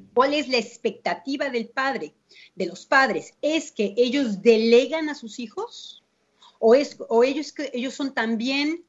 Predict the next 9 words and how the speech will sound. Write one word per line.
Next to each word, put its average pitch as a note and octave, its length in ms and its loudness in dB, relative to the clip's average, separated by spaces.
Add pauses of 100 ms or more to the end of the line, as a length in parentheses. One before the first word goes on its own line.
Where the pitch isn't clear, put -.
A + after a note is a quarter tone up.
activos A3 920 -6
con F#3 160 -2
respecto G3+ 580 -4
a G#3+ 40 2
una A3+ 220 -2
expectativa A#3 1120 -4
que - 100 -10
pueden G#3 400 -4
tener F3+ 500 -4